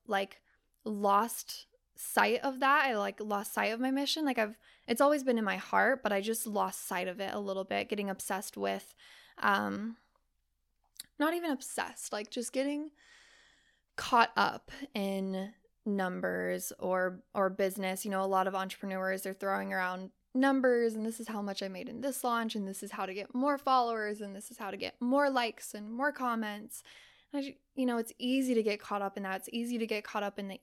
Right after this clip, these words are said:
ego. Um, and then when all of that kinda came tumbling down and I started to see more clearly, you know, I, I was like, "Oh my God, I need to get back to the mission." And then that was what this spirit worker told me, and she was reading my timelines, and she was like,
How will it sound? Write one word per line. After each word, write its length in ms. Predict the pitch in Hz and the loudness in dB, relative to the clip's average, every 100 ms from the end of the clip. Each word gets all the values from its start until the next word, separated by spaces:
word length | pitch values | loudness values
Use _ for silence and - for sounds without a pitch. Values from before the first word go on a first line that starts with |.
| - | -8
ego. 680 | 214 240 202 185 190 240 262 - _ _ _ _ _ - - | -4 0 2 2 0 0 -2 -6 _ _ _ _ _ -8 0
Um, 480 | 233 220 208 202 208 - - - - - | 2 2 0 -2 -6 -14 -20 -20 -8 0
and 100 | 233 | 4
then 80 | |
when 120 | 233 226 | 4 6
all 200 | 208 214 | 6 8
of 80 | |
that 180 | 220 214 | 6 2
kinda 180 | - 214 | 0 -4
came 240 | - 208 | -4 -4
tumbling 400 | 208 202 196 196 | -2 -2 -2 -2
down 300 | 190 190 196 | 0 0 0
and 100 | 208 | -2
I 60 | 202 | -4
started 360 | 196 202 202 202 | -4 -2 -2 -4
to 60 | |
see 220 | 220 - 202 | -10 -8 -4
more 160 | 196 | -4
clearly, 720 | 196 - 220 240 214 190 202 - _ - _ _ _ - | -6 -4 0 0 0 -4 -6 -12 _ -20 _ _ _ -4
you 140 | 220 | 0
know, 460 | 208 190 190 196 233 - | 2 2 2 -2 -4 -2
I, 380 | 202 196 190 202 | 0 0 -2 -4
I 80 | 196 | -6
was 140 | 185 185 | -6 -6
like, 200 | 196 - | -10 -10
"Oh 100 | 208 | -10
my 160 | 190 202 | -10 -6
God, 380 | 247 285 277 254 240 _ _ _ _ _ _ - | 2 6 6 4 -2 _ _ _ _ _ _ -4
I 60 | 220 | -2
need 140 | 202 | -2
to 40 | 196 | -2
get 120 | 196 | -4
back 200 | - - | -6 -8
to 80 | 214 | -12
the 80 | |
mission." 580 | 190 208 214 220 - 226 - | -10 -8 -6 -8 -6 -8 -6
And 120 | 208 | -4
then 120 | 196 | -2
that 160 | 196 185 | 0 0
was 340 | 190 196 - - | 0 -2 -8 -8
what 400 | 202 190 - - | -2 0 -2 -2
this 420 | 190 190 - - | -2 -2 -8 -10
spirit 340 | - - 269 220 | -8 2 4 4
worker 260 | 208 202 | 0 -4
told 320 | 196 - 233 | -4 4 4
me, 220 | 233 196 185 | 4 2 -2
and 120 | 190 | -4
she 120 | - | -4
was 100 | 196 | -2
reading 220 | 202 196 | -2 0
my 120 | 185 | -2
timelines, 600 | 185 - 202 214 190 180 | -4 -2 0 2 0 -4
and 100 | 196 | -8
she 120 | 202 202 | -6 -6
was 140 | 202 | -6
like, 240 | 190 190 | -6 -8